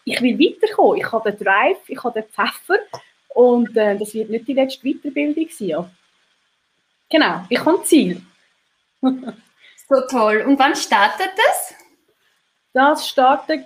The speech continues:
Speaker 1: wenn ich mich noch richtig besinne, siebzehnten September.
Speaker 2: Wow,
Speaker 1: Ja.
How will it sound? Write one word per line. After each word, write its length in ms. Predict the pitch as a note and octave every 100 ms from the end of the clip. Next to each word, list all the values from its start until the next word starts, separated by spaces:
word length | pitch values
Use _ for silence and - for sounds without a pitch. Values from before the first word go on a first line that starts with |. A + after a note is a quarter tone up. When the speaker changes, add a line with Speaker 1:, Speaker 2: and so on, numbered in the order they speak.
| -
Speaker 1:
wenn 200 | C4 C4
ich 40 |
mich 260 | C4 C4 - - _ _ _
noch 220 | B3 C4
richtig 420 | B3+ C4+ - C4 -
besinne, 480 | B3 B3+ C4+ D4+
siebzehnten 760 | D4 C#4+ C#4 - C4 B3 C4 B3+
September. 640 | F#3+ G3 - D#3 D3 C#3+ D3 _ _ _ _ _ _ _ _
Speaker 2:
Wow, 100 | F3
Speaker 1:
Ja. 420 | D#3+ D#3+ E3+ G3